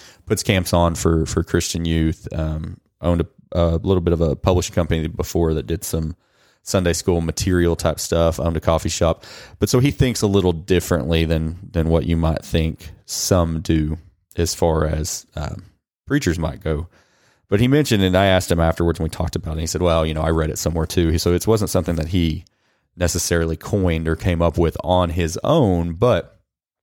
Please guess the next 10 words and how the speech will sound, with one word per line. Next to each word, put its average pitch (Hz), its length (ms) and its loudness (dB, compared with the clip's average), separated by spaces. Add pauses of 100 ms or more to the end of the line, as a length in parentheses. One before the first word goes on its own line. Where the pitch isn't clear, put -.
(220)
a - 40 -20
couple 113 160 0
weeks 101 200 0
ago 92 240 2
in 85 100 -2
worship, 92 380 0
he 87 100 -2
said, 82 400 0 (1080)
"As 92 200 0
Christians, - 1000 -2